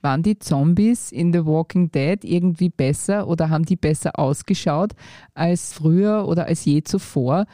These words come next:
Heute nimmt man diesen Standard ja eben auch schon für ganz normal, ja? Also, dass die da irgendwie auftauchen in Horden zu Hundertschaften. Aber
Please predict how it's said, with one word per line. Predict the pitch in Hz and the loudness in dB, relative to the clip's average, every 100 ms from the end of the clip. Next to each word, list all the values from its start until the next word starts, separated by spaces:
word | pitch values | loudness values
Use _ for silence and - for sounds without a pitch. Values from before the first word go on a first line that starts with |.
| - - - _ _ | -14 -20 -20 _ _
Heute | 156 156 208 | 0 0 2
nimmt | 196 196 | 4 4
man | 208 | 2
diesen | 190 190 202 | 0 2 2
Standard | 185 - 131 151 190 185 | 0 -2 -2 0 0 0
ja | 175 170 | 0 0
eben | 170 185 | -2 -2
auch | - 160 | -2 -4
schon | 180 180 | -2 0
für | - 175 | 0 0
ganz | 165 165 175 | 0 -2 0
normal, | 170 165 170 139 | 0 2 2 0
ja? | 135 | 2
Also, | 160 156 | 0 -2
dass | 156 160 | -2 -2
die | - 165 | -2 0
da | 165 | 0
irgendwie | 156 160 170 165 | 2 0 0 0
auftauchen | 147 143 170 160 185 | -2 -2 -2 0 -2
in | - 160 135 | 0 0 2
Horden | 143 180 190 156 139 180 196 - - - | 0 0 -2 -2 0 2 0 -2 -20 -4
zu | 165 | 2
Hundertschaften. | 170 185 190 - - 160 - - 196 - - - _ _ _ - | 4 4 2 0 -4 -4 -4 -2 -2 -4 -20 -20 _ _ _ -8
Aber | - 165 170 | -2 0 -2